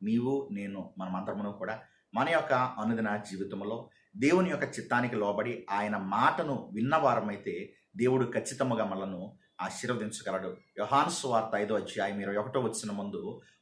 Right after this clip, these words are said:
వాక్యం ముందు ప్రభు మాట్లాడుతూ అంటాడు, "నా మాట విని నన్ను పంపిన వాని యందు విశ్వాసము ఉంచువాడు నిత్య జీవము గలవాడు" అని. కాబట్టి దేవుని బిడ్డలమైన మనమందరమును కూడా దేవుని యొక్క మాటను వినుచు,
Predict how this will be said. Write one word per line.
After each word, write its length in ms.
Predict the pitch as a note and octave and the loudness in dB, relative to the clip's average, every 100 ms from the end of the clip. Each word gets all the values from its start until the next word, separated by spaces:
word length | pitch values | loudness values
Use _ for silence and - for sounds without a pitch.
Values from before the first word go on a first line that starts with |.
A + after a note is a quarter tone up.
| G#2 | -2
వాక్యం 320 | A#2 - C3+ | 0 2 2
ముందు 140 | A2+ | 2
ప్రభు 260 | A2 A2 A#2+ | 2 0 2
మాట్లాడుతూ 520 | A#2+ G#2 G#2 F#2+ G#2 | 2 2 0 -2 -2
అంటాడు, 380 | F#2 F#2+ G2+ A#2 - _ - | -4 -2 -2 -4 -12 _ -6
"నా 200 | F#2+ B2+ | 2 4
మాట 320 | D3+ F3 F3+ | 6 6 4
విని 500 | E3+ D3 B2+ B2 B2 | 2 0 -2 -4 -6
నన్ను 240 | F#2+ A2 C3 | -2 0 2
పంపిన 380 | C3 A#2+ B2 A#2+ | 2 0 2 2
వాని 280 | G#2 G2+ | 2 0
యందు 420 | F#2+ F#2 F2 G2 - | -2 -6 -8 -8 -6
విశ్వాసము 680 | F#2+ - G#2 A#2 - B2 | -6 -2 0 0 -2 -4
ఉంచువాడు 680 | G#2 F#2+ - F#2 F2 E2 - - _ - | -4 -6 -6 -4 -4 -8 -14 -18 _ -10
నిత్య 340 | F#2+ - A2 | -10 -4 -2
జీవము 560 | G#2 F#2+ F2+ F2+ E2+ F2+ - E2+ | -2 -2 -6 -6 -8 -12 -12 -10
గలవాడు" 360 | E2 E2 E2 | -8 -8 -8
అని. 140 | D#2+ - _ | -10 -16 _
కాబట్టి 460 | G2+ G#2 G#2+ A#2+ - _ G#2 | -2 -2 -2 -4 -8 _ 2
దేవుని 240 | C#3 E3 | 2 4
బిడ్డలమైన 600 | C#3 A#2+ A#2 G#2+ G#2 F2+ - - - | 2 2 2 0 -2 -4 -8 -12 -6
మనమందరమును 560 | G#2 G#2+ C3 C#3+ C#3 | -2 0 2 2 0
కూడా 320 | C3 G#2 F2 - | -2 -2 -2 -4
దేవుని 260 | G2 G#2+ G#2 | -2 0 0
యొక్క 160 | - | -4
మాటను 460 | F#2+ G#2 A#2 C3 C3 | -2 2 2 2 -2
వినుచు, 460 | C3+ C#3+ - D#3+ | -2 -4 -8 -12